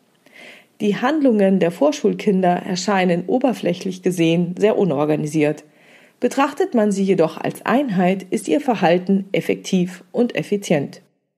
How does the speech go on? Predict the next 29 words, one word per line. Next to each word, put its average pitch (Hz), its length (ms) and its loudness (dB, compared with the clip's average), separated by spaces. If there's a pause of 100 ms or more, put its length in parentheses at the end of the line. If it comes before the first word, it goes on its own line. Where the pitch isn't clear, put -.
(480)
Sie 302 220 -2
kümmern 247 300 2
sich 202 200 -2
nicht 190 280 -2
um 180 140 0
ihren 175 320 -2
gegenseitigen 165 640 0
Status. 156 640 -2 (380)
Sie 196 160 -2
stehen 233 340 2
Schulter 294 420 0
an 254 140 -2
Schulter 185 380 0
und 170 120 -6
arbeiten 175 480 0
gut 202 240 -4
zusammen. 180 520 0 (800)
Sie 233 200 2
handeln 202 300 2
schnell, 220 540 0
erkennen 196 440 2
Probleme 190 560 0
und 214 140 -2
bieten 185 280 -2
sich 151 200 -8
gegenseitig 170 760 0
ihre 226 200 0
Hilfe 196 300 0
an. 156 240 -4